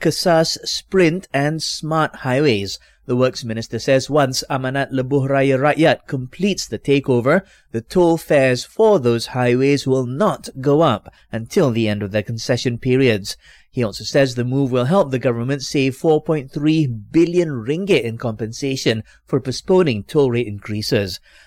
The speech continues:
Earlier, the P M announced a restructuring of the highway concessionaires.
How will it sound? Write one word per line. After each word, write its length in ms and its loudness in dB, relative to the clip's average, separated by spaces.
Earlier, 380 2
the 100 -2
P 240 0
M 140 2
announced 400 -2
a 60 -2
restructuring 840 -2
of 80 -6
the 140 -6
highway 340 -2
concessionaires. 840 -4